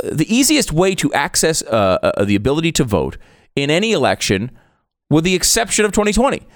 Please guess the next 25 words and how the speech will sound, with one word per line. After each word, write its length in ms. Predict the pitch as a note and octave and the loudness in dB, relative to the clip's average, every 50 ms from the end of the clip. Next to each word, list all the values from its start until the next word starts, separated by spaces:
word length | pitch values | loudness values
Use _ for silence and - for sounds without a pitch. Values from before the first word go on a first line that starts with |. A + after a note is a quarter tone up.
| _ _ _ - | _ _ _ -2
Twenty 240 | - G3+ G#3 G#3+ G#3 | 0 2 2 2 2
eighteen 520 | - G#3 G#3 G#3 - G3+ F#3+ F#3+ G#3 A3 - - | 0 -2 -2 0 0 0 2 0 0 -2 -2 -2
and 100 | D#3+ D#3+ | 0 2
every 300 | - F3 F3+ G3+ A3 G#3+ | 2 2 2 2 2 2
other 140 | G#3+ G3+ F#3+ | 2 2 2
year 180 | F3+ F3+ F3 | 2 2 2
before 320 | D#3 D3+ - - F#3+ G3 D#3 | 2 2 2 2 2 4 4
that 340 | A2 E2+ F#2+ B2+ - - - _ _ _ _ _ _ - | 4 2 0 0 -4 -8 -20 _ _ _ _ _ _ 2
would 160 | D#3+ F3+ F#3+ | 2 2 4
have 80 | E3+ | 2
been 160 | E3 F#3+ F#3 F3 | 2 0 2 2
much 280 | F3 G3+ B3 - - | 2 2 0 0 0
more 160 | - F3+ E3 | 0 2 2
restrictive 540 | C#3 B2 A#2 - - F2+ D#2+ - A#2+ C#3 - - - - - - | 4 2 0 0 -2 -2 -2 -2 -2 -4 -4 -8 -20 -14 -8 -6
and 180 | - A#3 A#3 G#3+ | -4 -4 -2 0
continues 720 | - B3+ A#3 - - - - C#4+ E4 F4 E4 D#4 G#3+ - | 0 0 0 0 -2 0 0 0 2 2 2 0 0 0
to 100 | - D#3 | -2 0
be 140 | C#3+ C3+ | 0 0
much 220 | A#2+ B2 A#2 - - | 2 2 0 0 0
more 120 | A#2+ A#2 | 0 0
restrictive 400 | A#2+ B2+ - - D#3+ - G#3+ F#3+ - - _ | 0 0 0 -2 -2 -2 -2 -2 -4 -8 _
all 240 | - C4+ C#4+ D4+ D#4 | -2 0 2 4 4
over 140 | C#4+ A#3+ B3 | 2 2 0
the 80 | B3 C4 | -2 -2
country, 460 | - D4+ E4+ F4+ - - - - | -2 -2 -2 -2 -2 -4 -6 -6